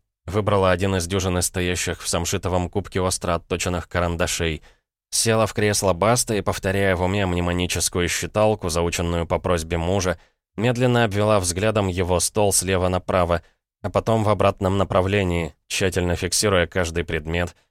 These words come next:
и определяя его место в общей композиции.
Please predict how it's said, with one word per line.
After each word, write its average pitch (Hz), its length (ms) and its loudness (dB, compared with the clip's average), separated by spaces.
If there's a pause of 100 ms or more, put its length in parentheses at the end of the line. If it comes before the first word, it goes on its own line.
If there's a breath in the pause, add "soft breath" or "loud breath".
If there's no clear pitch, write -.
(120)
и 85 40 -2
определяя 98 500 0
его 92 260 0
место 98 340 0
в 87 60 0
общей 85 280 0
композиции. 82 920 -2